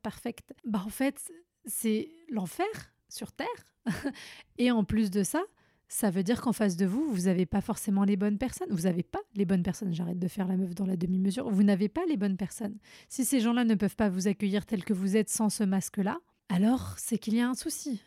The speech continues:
Donc posez-vous la question, est-ce que j'arrive à faire parfois tomber le masque ? Et surtout, encore une fois, de quoi tout ça me prive ? Et on va y revenir tout à l'heure. Je vais répéter encore une fois certaines questions parce que c'est vraiment important. Mais oui, euh, c'est, c'est normal d'avoir ces pensées, c'est normal d'avoir ces réflexes.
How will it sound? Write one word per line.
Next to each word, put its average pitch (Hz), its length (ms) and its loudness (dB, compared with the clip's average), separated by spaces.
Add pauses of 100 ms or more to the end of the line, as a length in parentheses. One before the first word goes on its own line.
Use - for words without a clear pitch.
Donc 202 240 2
posez-vous 202 340 4
la 196 120 4
question, - 360 -2
est-ce - 160 -2
que 226 100 2
j'arrive 196 280 2
à 208 60 2
faire - 220 -8
parfois - 360 -4
tomber 208 280 0
le 202 60 2
masque ? 196 320 0
Et 214 60 0
surtout, - 320 -8
encore 220 240 0
une 208 80 2
fois, 233 160 -2
de 214 80 0
quoi 220 160 -2
tout - 120 -12
ça 240 120 -6
me 220 120 0
prive ? 220 280 -4
Et 208 80 2
on 202 80 2
va 202 80 2
y 202 80 2
revenir 208 380 0
tout - 180 -12
à 226 60 2
l'heure. 214 200 0
Je 196 80 -2
vais 196 60 -4
répéter 196 320 -4
encore 208 220 -2
une 196 100 2
fois 214 140 -6
certaines 202 300 -4
questions 226 300 -4
parce 202 160 -4
que 196 100 -8
c'est 214 140 -4
vraiment 202 320 2
important. 208 440 -4 (440)
Mais 214 300 8
oui, 254 280 6 (200)
euh, 202 140 4
c'est, - 280 2
c'est - 160 2
normal 208 420 6
d'avoir 202 240 8
ces 202 160 2
pensées, 208 360 2
c'est - 140 0
normal 208 320 6
d'avoir 202 240 4
ces - 160 2
réflexes. 196 580 4